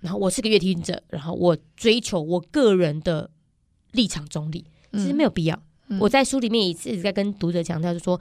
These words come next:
Speaker 1: 我们身为读者，我们其实重要的事情，我读东西进来到我身体里面，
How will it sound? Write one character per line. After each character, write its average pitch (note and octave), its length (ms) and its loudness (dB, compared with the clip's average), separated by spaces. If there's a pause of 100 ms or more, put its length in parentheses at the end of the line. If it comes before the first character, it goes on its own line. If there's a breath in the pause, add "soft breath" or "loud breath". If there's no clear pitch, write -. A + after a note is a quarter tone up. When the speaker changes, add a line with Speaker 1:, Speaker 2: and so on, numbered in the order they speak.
(300 loud breath)
Speaker 1:
我 G3 140 2
们 A#3+ 280 2 (260 soft breath)
身 D4 200 2
为 C#4 80 8
读 F#3+ 240 0
者， G3 140 2
我 F#3 100 2
们 G3+ 160 0
其 C4+ 200 -6
实 D4+ 60 -2
重 F#4 200 0
要 E4 100 0
的 C4 60 0
事 C4+ 80 2
情， B3 100 2
我 F3 100 0
读 G3+ 260 -4
东 D4 200 4
西 D4+ 360 0 (180)
进 D#4+ 180 -2
来 F#3+ 140 2
到 A3+ 140 4
我 E3+ 160 6
身 G#3+ 200 -2
体 G3+ 140 -4
里 D#3 140 -2
面， F#3 160 2